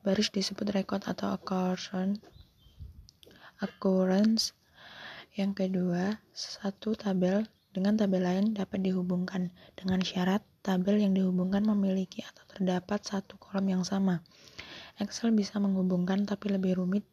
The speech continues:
dan tidak fleksibel, spreadsheet atau workbook. Yang ketiga, data yang sudah ada pada satu tabel tidak perlu disimpan dalam tabel lain.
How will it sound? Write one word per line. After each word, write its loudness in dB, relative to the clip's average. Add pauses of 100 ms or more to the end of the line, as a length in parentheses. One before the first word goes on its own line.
(120)
dan 0
tidak -2
fleksibel, 0 (360)
spreadsheet -4 (280)
atau 0
workbook. -2 (1040)
Yang 2
ketiga, -2
data 0
yang 0
sudah 0
ada 0
pada -2
satu -8
tabel 0
tidak -4
perlu 0
disimpan -2
dalam 0
tabel 2
lain. 2